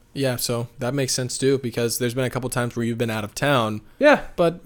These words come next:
Speaker 1: most of which has been quiet.
Speaker 2: Yeah,
Speaker 1: Haven't
Speaker 2: you
Speaker 1: had anything
Speaker 2: can't,
Speaker 1: to worry about anything.
Speaker 2: you can't physically be here for every weather event.
Speaker 1: Mm-hmm.
Speaker 2: I've had, uh, uh, weather events where I've gotten off of a cruise ship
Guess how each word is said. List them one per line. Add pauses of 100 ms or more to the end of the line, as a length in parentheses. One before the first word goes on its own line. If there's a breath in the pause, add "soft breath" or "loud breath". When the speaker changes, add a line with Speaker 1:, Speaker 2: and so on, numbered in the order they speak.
(120)
Speaker 1:
most
of
which
has
been
quiet. (160)
Speaker 2:
Yeah,
Speaker 1:
Haven't
Speaker 2:
you
Speaker 1:
had
anything
Speaker 2:
can't,
Speaker 1:
to
worry
about
anything.
Speaker 2:
you
can't
physically
be
here
for (160)
every
weather
event.
Speaker 1:
Mm-hmm. (280 loud breath)
Speaker 2:
I've
had,
uh,
uh,
weather
events
where
I've
gotten
off
of
a
cruise
ship